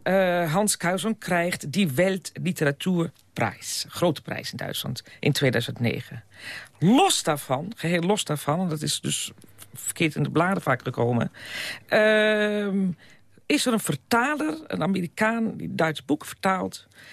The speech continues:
en die dat bo-, dat, een boek van hem vindt, gewoon in een tweedehands winkel...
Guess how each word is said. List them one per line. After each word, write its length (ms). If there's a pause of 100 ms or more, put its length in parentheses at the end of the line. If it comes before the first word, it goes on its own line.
(140)
en 180
die 240
dat 220 (100)
bo-, 260
dat, 180 (240)
een 200
boek 240
van 280
hem 220
vindt, 440
gewoon 320
in 60
een 80
tweedehands 440
winkel... 400